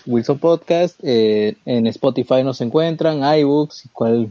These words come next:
básicamente cualquier plataforma de podcasting. Ahora algunos últimos programas en vivo los hemos subido a YouTube, también deben estar ahí en el canal de Wilson Portal, en este caso, el, el canal de YouTube, y en la web,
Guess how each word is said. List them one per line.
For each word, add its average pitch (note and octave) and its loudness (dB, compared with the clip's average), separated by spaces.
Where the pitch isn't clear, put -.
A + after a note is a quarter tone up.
básicamente C3+ 0
cualquier B2 0
plataforma B2+ -2
de G#2+ 2
podcasting. D3+ -2
Ahora C3 2
algunos C#3+ 2
últimos D3+ 0
programas C#3+ -2
en A#2+ 0
vivo D3 2
los C3 -2
hemos C3 -4
subido B2+ 2
a A#2 2
YouTube, A#2+ 0
también C#3+ 0
deben A#2 2
estar A#2+ -2
ahí B2 4
en A#2+ 2
el A2 -4
canal B2 2
de G#2 2
Wilson A2+ 0
Portal, D3+ 0
en B2 -2
este B2+ 0
caso, C#3+ -2
el, G#2+ -4
el A#2+ -6
canal A#2+ 0
de B2+ 2
YouTube, D#3+ 2
y G#3 4
en D3+ 2
la D#3 2
web, F#3 2